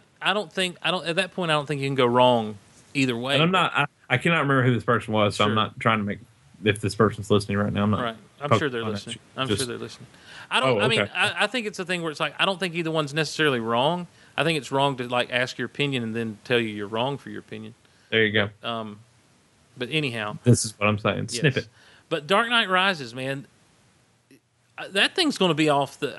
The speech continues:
Speaker 1: I mean, excuse me for using a term that I don't really use a lot. That mess is gonna be off the chain.
Speaker 2: Look, remove the chain, 'cause that's off it.
Speaker 1: I mean, yo, sure. Yeah, it broke the chain and ran out the fence.
Speaker 2: I mean,
Speaker 1: Um,
Speaker 2: regulators, mount up.
Speaker 1: it
Speaker 2: I mean,
Speaker 1: is,
Speaker 2: I'm ready.
Speaker 1: it's gonna be,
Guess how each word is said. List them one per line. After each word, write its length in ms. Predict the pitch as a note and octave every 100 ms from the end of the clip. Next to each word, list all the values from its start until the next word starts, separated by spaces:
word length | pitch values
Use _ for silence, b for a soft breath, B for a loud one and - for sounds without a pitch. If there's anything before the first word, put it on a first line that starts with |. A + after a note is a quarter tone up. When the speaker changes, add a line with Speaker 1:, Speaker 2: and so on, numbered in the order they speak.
| D#3+
Speaker 1:
I 40 |
mean, 160 | F3 F3+
excuse 380 | E3+ - A#3
me 100 | A#3
for 120 | G3+ F3
using 220 | F3 D3
a 40 |
term 260 | C3+ E3+ D#3+
that 100 | C#3
I 60 | B2+
don't 180 | C#3+
really 200 | C3+ C3
use 180 | B2 A3
a 40 | F3
lot. 180 | B2+ - B B B
That 220 | A3 D4+
mess 260 | D4+ D#4 B3+
is 80 | E3+
gonna 160 | F3+ D#3
be 100 | D3+
off 200 | C#3 -
the 60 |
chain. 480 | - - D3+ A2+ G2 - _ -
Speaker 2:
Look, 160 | D#3+ D#3
remove 420 | C#3+ C#3+ E3+ A#3
the 100 | C3+
chain, 400 | B2 B2+ A2 G#2
'cause 160 | G#2 A#2+
that's 220 | D3 C#3
off 260 | B2+ A2+ -
it. 40 |
Speaker 1:
I 80 | E3
mean, 160 | F3+
yo, 220 | F#3+ F3+ B2
sure. 360 | - D#3 G2 B2
Yeah, 180 | C#3+
it 200 | C3 F#3+
broke 240 | G3+ G#3 F#3
the 100 | C#3+
chain 400 | - F3 D#3+ C#3
and 120 | C3+
ran 160 | C#3+ C#3+
out 160 | C#3+
the 60 | A2+
fence. 560 | - C#3 F#2 - - - b b -
Speaker 2:
I 100 | A#2+
mean, 100 | A2+
Speaker 1:
Um, 80 |
Speaker 2:
regulators, 560 | A#2+ C3 A#2+ A2 G#2 G2+ -
mount 220 | G#2+ G#2
up. 180 | G2+ G2+
Speaker 1:
it 140 | E3 G#3
Speaker 2:
I 40 |
mean, 80 | A2
Speaker 1:
is, 40 | G#2+
Speaker 2:
I'm 160 | A#2
ready. 380 | B2 A2+ - - -
Speaker 1:
it's 220 | F#3+ A3
gonna 220 | - C#4 G#3+
be, 520 | E3+ F3+ E3+ D#3